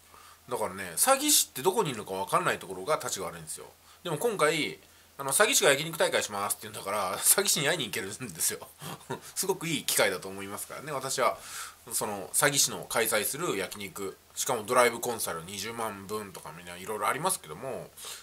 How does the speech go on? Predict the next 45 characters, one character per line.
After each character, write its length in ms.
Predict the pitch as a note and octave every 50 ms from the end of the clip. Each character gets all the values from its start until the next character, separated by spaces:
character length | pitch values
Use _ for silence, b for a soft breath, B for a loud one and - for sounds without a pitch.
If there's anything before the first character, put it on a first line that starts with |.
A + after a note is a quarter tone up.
| B B B B B -
う 40 |
ん、 300 | E2 E2+ E2 E2 E2 E2+
や 60 | E2 G2+
っ 20 |
ぱ 60 | F2+
詐 200 | F2 - - C3+
欺 100 | D3 F3+
師 180 | E3 - C#3 A#2+
に 260 | A#2+ D3+ D#3 B2+ -
会 100 | - C#3
っ 40 | D3
て 180 | - - - A2
い 60 | G#2+
ろ 120 | A#2+ D3
ん 60 | E3 E3
な 100 | E3 D#3+
話 260 | E3+ E3 D#3+ D#3 C#3+
が 80 | A2
で 80 | F#2+ G#2+
き 80 | G2 -
た 100 | - F2+
っ 60 | -
て 160 | - - E2+
い 120 | G2+ A#2+
う 60 | A2 -
経 220 | - C#3 C3+ B2+
験 180 | B2+ C3+ B2+ B2
を 40 |
買 160 | A2+ - B2+ B2
う 40 | A#2
こ 100 | A#2 A#2+
と 100 | A#2 -
と、 380 | - - G#3+ D#3 F#2+ - B B B B B B
あ 100 | - F#3+
と 100 | E3+ D#3
詐 180 | - - F3+
欺 100 | F#3 A#3+
師 120 | B3 - -
と 100 | B2+ -
対 200 | - C3+ B2 B2
談 180 | B2 B2 A#2+
動 180 | A#2 B2+ A#2 F#2+
画 100 | E2 D2
を 80 | D2+ B2+
ね、 160 | F3 -